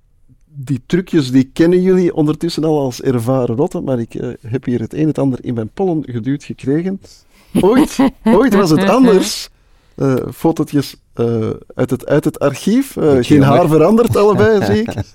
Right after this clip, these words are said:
Speaker 1: Eh,
Speaker 2: Ik was hoogzwanger op die foto, dus je
Speaker 1: Ja.
Speaker 2: ziet dat ook een beetje in de wangen nog, denk
Speaker 1: Ja.
Speaker 2: ik. Maar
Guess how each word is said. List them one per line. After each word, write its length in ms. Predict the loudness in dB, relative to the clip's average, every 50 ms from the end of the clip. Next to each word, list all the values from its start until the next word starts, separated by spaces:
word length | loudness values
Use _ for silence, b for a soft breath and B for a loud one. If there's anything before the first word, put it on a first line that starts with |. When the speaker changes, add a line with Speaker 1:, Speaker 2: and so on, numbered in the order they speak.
| B B B B B B B B B -8 B
Speaker 1:
Eh, 200 | 0 0 2 0 -2 -4 B B B B B B
Speaker 2:
Ik 160 | -8 -4 0
was 160 | 2 2 2 2
hoogzwanger 760 | 2 2 2 2 2 0 0 0 2 2 2 2 2 2 2
op 100 | 2 2
die 120 | 0 -2
foto, 640 | -2 0 0 2 2 2 2 0 0 0 0 0 0
dus 180 | -2 -2 -2 -2
je 60 | 0
Speaker 1:
Ja. 60 | 0
Speaker 2:
ziet 120 | 0 0
dat 180 | 0 -2 -2 -2
ook 120 | -4 -4
een 60 | -4 -4
beetje 240 | -4 -4 -2 -4
in 60 | -4 -4
de 80 | -4 -6
wangen 280 | -8 -8 -8 -8 -8
nog, 180 | -8 -10 -14 -14
denk 220 | -14 -12 -8 -4
Speaker 1:
Ja. 100 | -2 -2 -4
Speaker 2:
ik. 120 | -4 -6
Maar 200 | -8 -10 -10 -12